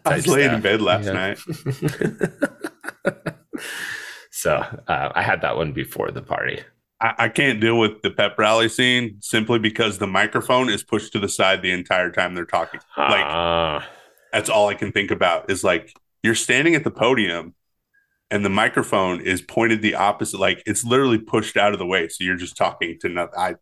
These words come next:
Speaker 1: I, maybe it's the sound guy in me that I'm just focused
Speaker 2: Right.
Speaker 1: on, like,
Speaker 2: Mm-hmm.
Speaker 1: "Idiot, you're not talking into the mic. No one's talking into the mic." Like, he's leaning forward like he is, and it's pointing the opposite direction. <laughs> Like,
Speaker 2: <laughs>
Speaker 1: somebody missed it.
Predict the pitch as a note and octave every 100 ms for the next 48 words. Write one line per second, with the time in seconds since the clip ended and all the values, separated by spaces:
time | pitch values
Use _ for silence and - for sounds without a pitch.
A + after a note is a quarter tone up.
0 | - E2+ - _ - - - - - -
1 | A2+ G#2 G2+ G2 - - F#2 F2 F2 E2
2 | E2 E2 - - G2 F#2+ F#2+ - G2 F#2
3 | - C#2+ F2+ F2+ F2 - - - - G2
4 | B2 A#2+ E2 G2+ G#2+ G#2 G#2 G#2+ G#2+ G2+
5 | F#2+ F#2 E2 - - _ G#2 G#2 G#2 A2
6 | G2+ G#2 G2 F#2 F2 E2 - - A2 C#3
7 | G#2+ A#2+ C#3 A2 G#2 B2+ F2+ F2+ F2 F2
8 | F2 - - - F#2+ G2+ - A2+ A2 G#2
9 | F#2 F#2+ - F2 F2 F2 - - - -
10 | - - - G3 - - A3 - G3+ -
11 | F3+ - - - - - A#2+ - - -
12 | - - - G#2+ C#3+ G2+ F#2 F2+ - F2